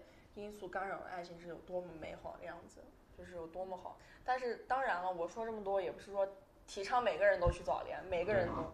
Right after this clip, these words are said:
Speaker 1: 就是一定要有自己心中那个正确的那种价值观，就是不要拿像我这种反面例子去做那个啥。
Speaker 2: 那如果让你去用三个词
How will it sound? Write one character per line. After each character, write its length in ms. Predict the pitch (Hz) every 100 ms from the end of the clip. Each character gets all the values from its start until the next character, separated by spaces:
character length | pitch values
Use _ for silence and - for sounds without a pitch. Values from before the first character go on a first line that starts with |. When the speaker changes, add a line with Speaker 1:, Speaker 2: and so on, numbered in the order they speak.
| - - - -
Speaker 1:
就 140 | 226
是 100 | 226
一 140 | 196
定 160 | 208 277
要 160 | 262 240
有 160 | 185
自 180 | - 247
己 140 | 190
心 240 | 170 220 220
中 120 | 226
那 120 | 220
个 80 | 208
正 240 | 277 226
确 160 | 208 208
的 60 | 185
那 120 | 190
种 180 | 170 175
价 220 | 202 180
值 160 | 175
观， 320 | 170 170 165 170 - - - - - - -
就 100 | 196
是 240 | 185 175 165
不 80 | 190
要 320 | 220 202 156 - - - - - - - - - -
拿 300 | 190 180 196
像 220 | - 214
我 160 | 175 -
这 140 | 208
种 120 | 185
反 240 | 180 175 175
面 240 | 202 190
例 140 | 190
子 80 | 175 - -
去 180 | - 165
做 240 | 165 185 165
那 140 | 165
个 100 | 147
啥。 180 | - - -
Speaker 2:
那 140 | 175 175
如 180 | 147
果 160 | 151 131
让 160 | 147 139
你 160 | 117
去 340 | 107 - - 139
用 180 | 135 120
三 200 | 139 139
个 140 | 131
词 500 | 120 - 110 107